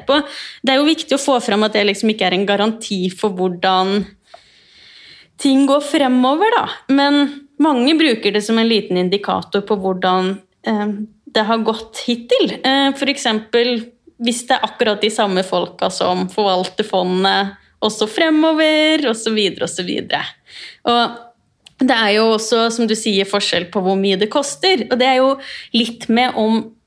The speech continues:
det er liksom Per og Kari som styrer fondet for deg,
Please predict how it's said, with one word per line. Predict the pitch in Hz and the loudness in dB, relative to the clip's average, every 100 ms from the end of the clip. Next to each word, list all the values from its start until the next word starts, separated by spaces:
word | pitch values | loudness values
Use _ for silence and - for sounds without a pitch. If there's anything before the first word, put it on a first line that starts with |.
| _ - | _ -4
det | 226 | 0
er | 226 214 226 | 2 2 2
liksom | 202 - - 226 226 | 0 -2 -2 -2 -2
Per | 220 185 196 | 0 2 2
og | 214 | 0
Kari | 247 220 185 185 | 0 0 0 -2
som | 180 208 | -2 -4
styrer | 202 214 190 185 | -4 -4 -2 -2
fondet | - 175 175 180 | -4 -4 -4 -4
for | 180 185 | -2 0
deg, | 240 | 2